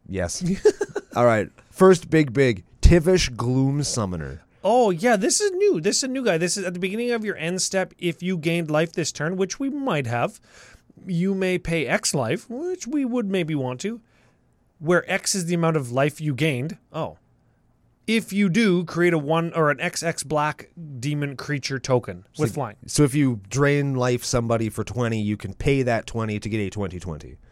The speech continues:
Speaker 2: It's pretty good.
Speaker 1: Not too bad.
Speaker 2: Okay.
Speaker 1: Liliana of the Dark Realms.
Speaker 2: This goes in the big, big section because you can minus three her to target creature gets plus X, plus X, or minus X, minus X,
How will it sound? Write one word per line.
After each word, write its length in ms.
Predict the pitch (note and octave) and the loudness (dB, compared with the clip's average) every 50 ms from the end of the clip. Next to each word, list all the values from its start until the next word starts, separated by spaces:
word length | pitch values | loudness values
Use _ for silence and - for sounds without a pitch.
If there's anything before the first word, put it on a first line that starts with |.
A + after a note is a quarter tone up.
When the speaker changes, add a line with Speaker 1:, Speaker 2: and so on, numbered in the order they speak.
| - _ | -20 _
Speaker 2:
It's 80 | - - | -20 -14
pretty 180 | - - C#3 A2 | -8 -8 -6 -6
good. 140 | G2 F2 - _ _ _ _ - | -8 -10 -12 _ _ _ _ -6
Speaker 1:
Not 120 | F2+ F2+ | -6 -6
too 100 | - G2 | -4 -6
bad. 240 | E2+ E2+ E2 D2+ D2 | -6 -4 -4 -2 -2
Speaker 2:
Okay. 240 | - - - B2+ B2+ - _ _ _ _ _ _ _ _ _ _ - | -2 -2 -2 -6 -6 -8 _ _ _ _ _ _ _ _ _ _ 2
Speaker 1:
Liliana 560 | C#3 E3 F#3+ G3 F#3 F3+ E3+ D#3+ D#3+ D3+ D3 | 4 6 6 6 6 4 4 4 4 4 4
of 80 | C#3 A#2 | 4 2
the 80 | B2+ A#2+ | 0 2
Dark 280 | A2 A#2 G#2 G2 - - | 2 2 2 2 0 -2
Realms. 340 | F2+ D2+ C#2+ D2 D2 - - - - - _ _ _ _ _ _ | -4 -4 -4 -8 -12 -16 -20 -20 -20 -20 _ _ _ _ _ _
Speaker 2:
This 400 | - F3 C#3+ D#3 G#3+ B3 - - | -4 0 4 4 4 4 4 2
goes 240 | - D4+ D4 C#4 B3+ | 0 0 -2 0 0
in 100 | B3+ A#3 | -2 0
the 80 | G#3+ F#3 | 0 0
big, 280 | D#3 F3+ F3 E3 D#3 | 2 0 0 0 0
big 200 | D3 D#3 D3+ D#3+ | -2 -2 0 0
section 440 | D#3 - F#3+ F#3+ - - A3 A3 G#3+ | 0 2 0 0 -2 -4 -6 -4 -2
because 440 | F3+ F3+ D#3 - - E3 D#3+ C#3+ C3 | -2 -2 -2 -2 -2 -2 -2 0 0
you 100 | E3 E3+ | -2 -2
can 180 | - F3 D3 C#3 | 0 -2 -2 -2
minus 560 | C3 C3 C3 C3 C#3+ D3+ F3 E3+ - - - _ - | -2 -2 0 0 0 -2 -2 -2 -4 -4 -8 _ -8
three 360 | D3 C3+ C3 C3+ C#3 D3+ D#3 | -6 -4 -2 -2 -2 -2 -4
her 260 | D3+ E3 F#3 G3+ G#3+ | -4 -2 -2 -2 -2
to 180 | - - - C#3 | -4 -6 -10 -10
target 380 | B2+ - D3 D3+ D3+ D#3+ C#3+ | -6 -4 -2 -2 -2 -4 -6
creature 280 | - - D#3+ C#3+ - D#3+ | -6 -4 -4 -2 -4 -4
gets 200 | C#3 D3 C#3 - | -4 -4 -4 -6
plus 400 | - - - - D3+ E3 D#3+ - - | -8 -12 -6 -2 -2 -2 -2 -2 -4
X, 340 | - D3+ D3+ - - - - _ _ _ | -4 -4 -4 -4 -6 -10 -10 _ _ _
plus 320 | - - D3 D3 C#3 - - | -10 -6 -4 -4 -4 -6 -4
X, 400 | - C3 C#3 D#3 - - - - - - | -4 -2 -2 -4 -6 -10 -20 -18 -10 -4
or 120 | A3+ D4+ | -2 -2
minus 280 | G4 G4 E4 C#4 A3 - | 0 0 -2 -2 -2 -4
X, 180 | G3 - - - | -4 -6 -4 -4
minus 260 | D#3+ D#3 D3 - - | -4 -4 -2 -2 -4
X, 280 | D3+ D3 - - - | -4 -6 -6 -10 -14